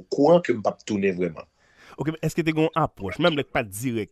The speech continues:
Speaker 2: men
Speaker 1: Pa
Speaker 2: on,
Speaker 1: gen
Speaker 2: on,
Speaker 1: okenn
Speaker 2: on, on
Speaker 1: apwòch.
Speaker 2: fason pale,
Speaker 1: Pa
Speaker 2: on
Speaker 1: gen
Speaker 2: vyen,
Speaker 1: okenn
Speaker 2: on, on ti
Speaker 1: apwòch,
Speaker 2: pwen,
Speaker 1: m pa
Speaker 2: pa
Speaker 1: ka,
Speaker 2: gen
Speaker 1: m
Speaker 2: anyen
Speaker 1: pa,
Speaker 2: ditou.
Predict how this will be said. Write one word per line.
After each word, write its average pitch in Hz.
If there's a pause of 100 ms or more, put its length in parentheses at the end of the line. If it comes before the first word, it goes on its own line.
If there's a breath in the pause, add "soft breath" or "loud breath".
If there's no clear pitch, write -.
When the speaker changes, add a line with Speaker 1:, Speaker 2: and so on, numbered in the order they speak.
Speaker 2:
men 143
Speaker 1:
Pa 196
Speaker 2:
on, 175
Speaker 1:
gen 196
Speaker 2:
on, 190
Speaker 1:
okenn 175
Speaker 2:
on, -
on 123
Speaker 1:
apwòch. 135
Speaker 2:
fason 170
pale, 131
Speaker 1:
Pa -
Speaker 2:
on 160
Speaker 1:
gen 156
Speaker 2:
vyen, 165
Speaker 1:
okenn 180
Speaker 2:
on, -
on -
ti -
Speaker 1:
apwòch, -
Speaker 2:
pwen, 185
Speaker 1:
m 135
pa -
Speaker 2:
pa 127
Speaker 1:
ka, 190
Speaker 2:
gen 180
Speaker 1:
m 185
Speaker 2:
anyen 185
Speaker 1:
pa, 135
Speaker 2:
ditou. -